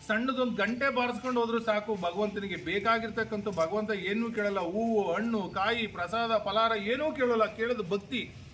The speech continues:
ಆ ಭಕ್ತಿನ ಕೊಡಿ. ಅದು ಬಿಟ್ಬಿಟ್ಟು ಈ ರೀತಿ ಆ ಗಣೇಶನ ಮುಂದೆ ನಾವು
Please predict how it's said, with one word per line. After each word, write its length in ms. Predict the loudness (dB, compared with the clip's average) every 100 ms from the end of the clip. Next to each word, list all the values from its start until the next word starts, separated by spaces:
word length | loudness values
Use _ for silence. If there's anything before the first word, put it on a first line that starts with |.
| -2
ಆ 60 | 0
ಭಕ್ತಿನ 400 | 2 0 0 -4 0
ಕೊಡಿ. 180 | 2 2
ಅದು 160 | 0
ಬಿಟ್ಬಿಟ್ಟು 680 | -2 -4 -2 2 4 2 -4 -16 -10 -2
ಈ 160 | 0
ರೀತಿ 460 | 0 0 -2 -2 -8 -18 -2 2
ಆ 100 | 2
ಗಣೇಶನ 520 | 2 2 0 0 0
ಮುಂದೆ 220 | 0 0
ನಾವು 560 | 2 0 0 -2 -4